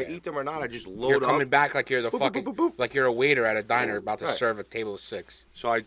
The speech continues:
Speaker 2: so, so I'm like, "All right, well, what am I gonna do? I gotta power through it." So the guy be-, so this guy before me, and he's just like, "Give it to me all the way,"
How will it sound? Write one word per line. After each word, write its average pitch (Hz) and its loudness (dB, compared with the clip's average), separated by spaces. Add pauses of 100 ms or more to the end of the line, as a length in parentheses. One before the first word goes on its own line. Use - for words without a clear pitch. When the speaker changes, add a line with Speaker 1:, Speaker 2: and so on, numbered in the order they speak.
Speaker 2:
so, 113 -8
so 110 -2
I'm 101 -6
like, 98 -8
"All 98 -4
right, - -12
well, 104 -12
what 107 -12
am 104 -12
I 104 -10
gonna 120 -6
do? 160 -2
I 110 -2
gotta 107 -6
power 110 -4
through 139 -4
it." 92 -8
So 101 -10
the 98 -8
guy 117 0
be-, 117 -4 (140)
so - -12
this 95 -8
guy 113 0
before 117 -6
me, 113 -8 (500)
and 95 -10
he's 98 -12
just 95 -12
like, 101 -4 (640)
"Give 110 -8
it 104 -12
to 110 -6
me 104 -6
all 98 -4
the 92 -2
way," 82 -6